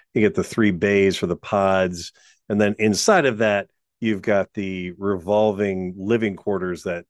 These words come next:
that with the centrifugal force, uh, allow you to have, like, artificial gravity, basically. So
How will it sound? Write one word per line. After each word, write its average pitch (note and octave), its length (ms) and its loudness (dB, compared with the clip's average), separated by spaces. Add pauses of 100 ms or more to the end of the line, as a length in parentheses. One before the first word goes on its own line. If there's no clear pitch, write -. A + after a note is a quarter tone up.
that E2+ 220 -6 (200)
with G2 140 -2
the - 80 -12
centrifugal - 1160 -2
force, A2 540 2 (360)
uh, G2 420 4
allow G#2 300 4
you G#2 100 4
to F#2+ 100 2
have, G2 240 2
like, F2+ 380 -4
artificial F#2+ 540 -4
gravity, D#2 580 -6
basically. - 640 -14
So - 420 -10